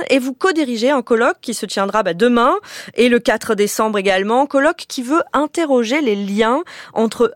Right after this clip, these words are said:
art et handicap. Alors, pour ça, vous partez en fait de l'expérience de Hans Hartung. Qu'est-ce que son amputation a changé à son art ?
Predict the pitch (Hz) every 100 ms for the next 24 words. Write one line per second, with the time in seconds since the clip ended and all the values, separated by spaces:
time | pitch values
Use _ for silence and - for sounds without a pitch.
0 | - 302 294 - - 233 - 226 202 208
1 | - 339 - 240 214 208 - - - -
2 | 330 - 330 392 277 311 294 - 320 349
3 | 233 269 220 208 208 - 214 233 202 185
4 | - 202 - 170 165 196 - - 392 294
5 | 349 - - 427 - 214 226 311 - 302
6 | 214 - 392 - 196 - 247 339 247 -
7 | 190 185 175 180